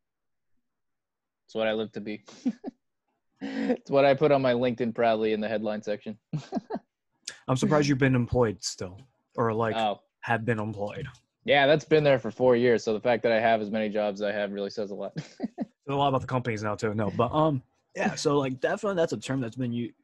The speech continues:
Speaker 2: used in what we call the Jersey Shore.
Speaker 1: Yeah, yeah. I, a show I proudly never watched, but, uh, I think everyone has a pretty clear image when you think of a Jersey Shore character, just the douchebag with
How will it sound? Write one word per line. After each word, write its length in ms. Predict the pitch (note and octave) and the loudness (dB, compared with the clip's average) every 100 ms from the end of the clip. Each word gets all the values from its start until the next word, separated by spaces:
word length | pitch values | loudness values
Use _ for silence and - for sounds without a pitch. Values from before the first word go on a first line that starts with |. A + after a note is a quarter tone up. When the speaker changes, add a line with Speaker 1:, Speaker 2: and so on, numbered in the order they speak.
| - | -6
Speaker 2:
used 360 | A#2+ A#2+ A#2+ - | -2 -2 -4 -8
in 220 | A2+ G#2+ _ - - - - - - _ - | -8 -8 _ -20 -18 -18 -20 -20 -20 _ -18
what 240 | - A2+ A2 | -2 4 4
we 160 | A2 | 4
call 220 | A2 A#2+ A#2 | 2 2 2
the 100 | B2+ | 2
Jersey 400 | A#2 A2 G#2+ A#2 | 2 0 2 0
Shore. 520 | - B2+ G#2+ F#2+ - - _ - - _ _ _ _ _ _ _ _ _ _ _ | 2 4 4 2 -4 -16 _ -6 -6 _ _ _ _ _ _ _ _ _ _ _
Speaker 1:
Yeah, 380 | - G3+ A3 F#3 D3+ _ - | 4 6 6 4 -2 _ 2
yeah. 240 | D3+ E3 | 6 8
I, 280 | D#3+ D#3 A#2+ - - _ _ | 8 4 0 -12 -20 _ _
a 120 | - B2+ | -6 -4
show 240 | - D3 | 0 4
I 80 | C3+ | 4
proudly 400 | A#2+ C3+ B2+ B2+ | 4 2 2 0
never 260 | B2 A#2+ A#2+ | -2 -2 0
watched, 380 | A2+ A#2 A2+ - | 2 0 0 -6
but, 180 | A#2 A2+ | -2 0
uh, 280 | A2+ A2+ A2 | 0 0 0
I 80 | C3 | 0
think 180 | F#3+ D#3 | 2 2
everyone 320 | C3+ A#2+ A#2 | 2 2 2
has 120 | A2 | 0
a 40 | |
pretty 200 | G#2+ A2+ | -2 -6
clear 280 | G2+ A#2 G#2 | -6 -6 -6
image 220 | G2+ G2+ | -6 -8
when 80 | G#2 | -8
you 80 | G#2 | -8
think 160 | G#2+ G#2 | -8 -8
of 60 | |
a 40 | G2 | -8
Jersey 300 | G2+ G2+ G2 | -8 -8 -10
Shore 240 | - G2+ | -10 -10
character, 400 | G2+ G2+ - G#2+ | -8 -10 -8 -10
just 260 | G#2 G#2+ - | -10 -16 -12
the 60 | |
douchebag 480 | G2 G#2 G2+ G#2+ G#2 | -10 -10 -8 -6 -6
with 140 | G#2 | -8